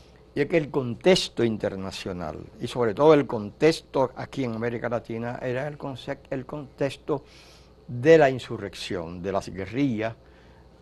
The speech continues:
de la vía militar, de la vía armada para la toma del poder.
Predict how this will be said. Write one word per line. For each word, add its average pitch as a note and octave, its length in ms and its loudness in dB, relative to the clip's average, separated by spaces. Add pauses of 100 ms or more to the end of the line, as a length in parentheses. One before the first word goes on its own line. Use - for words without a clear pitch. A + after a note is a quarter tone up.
de B2 180 4
la A#2+ 140 6
vía D3+ 400 8
militar, B2+ 640 8
de A2+ 100 4
la A2+ 120 4
vía C#3+ 200 8
armada C3 640 6
para G2 180 0
la G2+ 120 0
toma A2 240 -2
del F#2+ 120 -4
poder. F2 360 -8